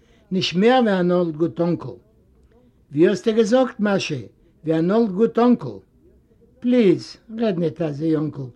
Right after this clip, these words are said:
מיר געפעלט נישט, ווי דו רעדסט." "ליסן, מאשע", איז דער אנקל פלוצלינג ערנסט געווארן. "איך מוז מיט דיר רעדן אפן. דו ביסט שוין מער קיין קינד נישט.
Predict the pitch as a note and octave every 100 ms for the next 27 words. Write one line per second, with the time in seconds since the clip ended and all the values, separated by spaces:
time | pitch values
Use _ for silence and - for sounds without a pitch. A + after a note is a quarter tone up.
0 | _ _ _ _ A3+ B3+ A3+ A3+ - A#3
1 | G3+ F3 D3 - D#3 D#3+ C#3 C3+ - _
2 | _ _ _ _ _ _ _ D#3+ E3 A3
3 | - C#3 - - D#3 C#3+ - G#2+ - _
4 | _ _ D#3 C3+ D#3 F#3 F#3 D#3 F3 F#3
5 | F#3 D#3+ E3 D3+ C#3 A#2+ B2 G#2+ F#2 _
6 | _ _ _ _ D3+ - D#3+ G#3+ G3 G#3
7 | F3+ F#3 E3 G#3 F#3 E3+ F3 E3 G#2+ -
8 | _ _ _ _ _ - G3 A3 A#3+ -
9 | - G3 F3+ F3+ A3 - F3+ D#3+ - G#3
10 | F#3+ C3 B2